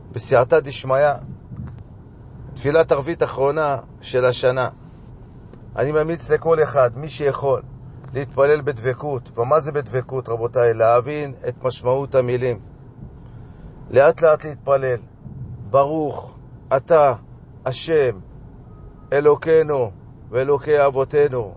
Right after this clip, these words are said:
מילה במילה, אלוקי אברהם, אלוקי יצחק. בסייעתא דשמיא, אדם שעושה את זה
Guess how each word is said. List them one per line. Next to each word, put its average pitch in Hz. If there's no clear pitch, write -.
מילה 175
במילה, 151
אלוקי 135
אברהם, 139
אלוקי 131
יצחק. 147
בסייעתא 147
דשמיא, 156
אדם 147
שעושה 147
את 127
זה 143